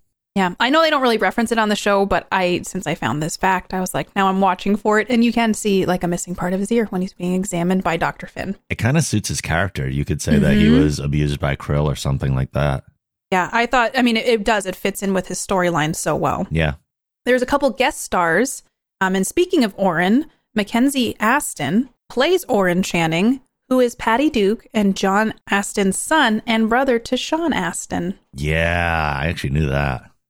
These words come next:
Speaker 1: Yeah, and Sean Astin, if you don't know, he played a very famous character in Lord of the Rings.
Speaker 2: I know Mackenzie best from a recurring character that he had on The Magicians.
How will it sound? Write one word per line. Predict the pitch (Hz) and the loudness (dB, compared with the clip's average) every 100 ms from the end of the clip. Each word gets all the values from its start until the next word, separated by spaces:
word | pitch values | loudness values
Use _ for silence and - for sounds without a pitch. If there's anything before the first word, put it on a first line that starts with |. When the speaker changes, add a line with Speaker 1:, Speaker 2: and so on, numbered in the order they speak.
| - | 0
Speaker 1:
Yeah, | 220 180 170 - _ _ | 2 2 0 -4 _ _
and | 214 | -2
Sean | 196 277 302 | 0 0 2
Astin, | 240 196 196 | 0 0 -2
if | 185 | 0
you | 180 | 0
don't | 170 | 0
know, | 170 156 - 202 _ _ | 0 0 0 -2 _ _
he | 214 | -10
played | - 214 | -2 0
a | 208 | 2
very | 208 202 | 2 0
famous | 196 196 180 175 | 0 0 0 0
character | - 185 165 - 208 - - - | 0 0 0 -2 -2 -2 -4 -4
in | 196 180 165 | 0 0 0
Lord | 185 165 | 0 0
of | 165 | -2
the | - | -4
Rings. | 170 156 - - - - _ _ _ _ | -2 -2 -2 -4 -6 -18 _ _ _ _
Speaker 2:
I | 85 | -2
know | 104 123 117 101 80 | 2 2 4 2 2
Mackenzie | 85 - 82 80 78 80 78 | 0 0 0 2 2 2 0
best | 65 76 71 73 - - | 0 -2 -2 -2 -6 -14
from | - - 78 73 73 73 69 | -10 -2 0 2 0 0 0
a | 73 71 | -2 -2
recurring | 71 - 76 73 | -4 -4 -2 -2
character | 71 71 69 76 | -2 -4 -2 -2
that | 73 | 0
he | 69 | 0
had | 69 69 | 0 0
on | 69 | 0
The | 65 | 0
Magicians. | 65 64 67 85 104 117 | -2 -4 -4 0 0 -2